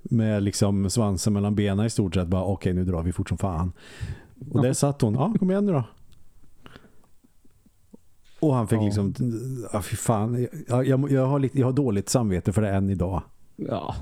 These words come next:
Speaker 2: det är sånt som händer, vet du.
Speaker 1: Men det är också jävligt roligt.
Speaker 2: Mm. Eh, ska vi ta ett matsalsminne till när jag ändå är i farten?
Speaker 1: Ja, det kan vi göra.
Speaker 2: Eh, då var kontentan att, eh, en snubbe som kallades för, eh, Ekdal hade låtit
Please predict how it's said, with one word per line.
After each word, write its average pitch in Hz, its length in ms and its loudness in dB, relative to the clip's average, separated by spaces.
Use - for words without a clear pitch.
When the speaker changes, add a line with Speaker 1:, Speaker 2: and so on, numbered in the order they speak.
Speaker 2:
det 147 80 0
är 117 40 2
sånt 113 260 0
som 120 120 2
händer, 113 300 0
vet 110 100 2
du. 120 40 2
Speaker 1:
Men 127 120 4
det 123 60 2
är 117 40 2
också 110 240 0
jävligt 90 580 0
roligt. 85 480 -2
Speaker 2:
Mm. 110 200 2
Eh, 123 400 2
ska 131 140 0
vi 139 80 2
ta 156 260 2
ett 139 200 -2
matsalsminne 127 800 0
till 120 280 2
när 117 80 2
jag 120 100 2
ändå 110 140 2
är 110 40 4
i 110 80 2
farten? 107 480 0
Speaker 1:
Ja, 120 160 2
det 120 100 2
kan 123 160 2
vi 113 60 2
göra. 80 240 -2
Speaker 2:
Eh, 117 440 2
då 131 100 4
var 143 140 0
kontentan 117 580 2
att, 117 220 0
eh, 120 60 4
en 120 340 2
snubbe 113 340 2
som 123 120 -2
kallades 104 480 0
för, 113 140 4
eh, 107 440 2
Ekdal 131 760 0
hade 120 360 2
låtit 113 520 2